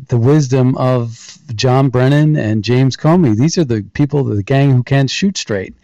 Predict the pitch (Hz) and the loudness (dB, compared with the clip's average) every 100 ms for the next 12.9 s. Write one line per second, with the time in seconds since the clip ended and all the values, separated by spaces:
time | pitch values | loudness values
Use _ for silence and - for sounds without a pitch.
0 | - - - - - 147 156 143 143 143 | -20 -20 -20 -12 -4 0 2 2 2 -2
1 | - 139 123 135 135 127 156 190 131 107 | -6 -6 -2 0 2 2 4 4 2 0
2 | 120 - - _ _ _ _ - 139 127 | -2 -6 -12 _ _ _ _ -2 2 2
3 | 117 - 123 113 117 113 - 120 117 113 | 0 0 0 2 0 -4 -4 0 0 0
4 | 107 - - - 123 113 113 110 127 113 | -4 -12 -10 -2 0 2 2 0 0 -4
5 | - 123 120 117 120 110 - 113 107 120 | -4 -4 -2 -2 -2 -2 -2 -4 -2 -2
6 | 113 107 110 - - - - - 127 143 | 0 0 -2 -6 -14 -20 -10 -6 -4 0
7 | 156 170 160 143 180 160 131 113 127 151 | 0 2 2 2 2 2 2 0 0 0
8 | 170 170 156 156 160 160 151 - _ - | 0 0 2 2 2 0 -2 -6 _ -6
9 | 160 156 147 131 135 139 156 165 139 - | 0 2 2 -2 0 2 2 2 0 -2
10 | - 151 113 101 - _ _ _ - _ | -2 0 0 -4 -14 _ _ _ -20 _
11 | - 143 135 135 131 127 - 120 110 120 | 0 2 2 2 2 0 -2 -2 0 -2
12 | 113 123 120 107 - 120 101 - - | -4 -2 -2 -2 -4 -4 -2 -6 -14